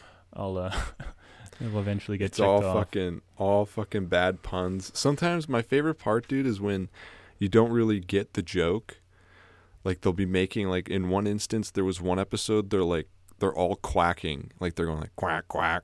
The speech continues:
Speaker 2: quack, quack." And I'm like, "What the fuck are they doing that?" Like, and it's only when this guy opens the door, and they open the door, there's a fucking photo of a duck in the background. <laughs> And I'm like, <laughs> "Ha,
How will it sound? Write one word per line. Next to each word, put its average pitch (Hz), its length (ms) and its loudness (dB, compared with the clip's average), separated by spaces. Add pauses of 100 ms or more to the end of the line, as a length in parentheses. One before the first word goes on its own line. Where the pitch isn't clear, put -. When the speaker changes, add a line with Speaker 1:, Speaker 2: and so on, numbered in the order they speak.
(120)
Speaker 2:
quack, - 220 0
quack." 87 300 0
And 101 80 -6
I'm 95 60 -6
like, 95 180 -8
"What 123 160 -6
the 170 60 -10
fuck - 260 -10
are 175 60 -4
they 139 100 2
doing 120 280 0
that?" 90 200 -4 (480)
Like, 101 220 -6
and 107 120 0
it's 101 140 -2
only 120 220 2
when 113 180 2
this 98 140 0
guy 98 220 4
opens 95 420 0
the 92 80 -6
door, 95 360 4
and 92 160 -2
they 95 80 0
open 113 280 2
the 107 80 2
door, 104 180 4
there's 98 160 0
a 92 60 0
fucking 110 500 -6
photo 113 560 4
of 98 100 4
a 95 60 0
duck 87 440 -2
in 85 120 -2
the 85 100 0
background. 85 640 -2
<laughs> - 240 -8
And 107 120 2
I'm - 120 -2
like, - 340 2 (360)
<laughs> - 400 -4
"Ha, 170 260 6